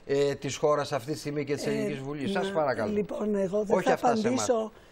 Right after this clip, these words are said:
Speaker 2: δεν θα απαντήσω στον κύριο Μωραήτη, ο οποίος ξέρει πάρα πολύ καλά από αντίστοιχες συνεργασίες άλλου τύπου, άλλου τύπου,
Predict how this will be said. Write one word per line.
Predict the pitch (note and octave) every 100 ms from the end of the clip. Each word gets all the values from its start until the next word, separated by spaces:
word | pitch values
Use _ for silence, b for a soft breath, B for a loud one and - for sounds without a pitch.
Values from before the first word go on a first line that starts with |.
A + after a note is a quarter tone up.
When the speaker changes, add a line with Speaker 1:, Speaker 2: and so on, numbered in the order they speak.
| B
Speaker 2:
δεν | - A3
θα | -
απαντήσω | B3 B3 A3+ A3 F#3+ A#3
στον | - F3+
κύριο | G3 G3+
Μωραήτη, | G3 G3 F#3+ F#3 G3+ G3+
ο |
οποίος | F#3+ G3 G3 F#3
ξέρει | - G3 F#3+
πάρα | - G#3
πολύ | G3+ G#3 G3
καλά | G#3 G3+
από | G#3 D#4+
αντίστοιχες | C#4+ A3 G#3 - A3 - B B B
συνεργασίες | - G#3+ G3+ G3+ G3 F#3+ G#3+ G3+
άλλου | A3 G#3 F3+
τύπου, | G#3+ G3+ - A#3 -
άλλου | A3 A3+ G#3
τύπου, | - G3+ - A#3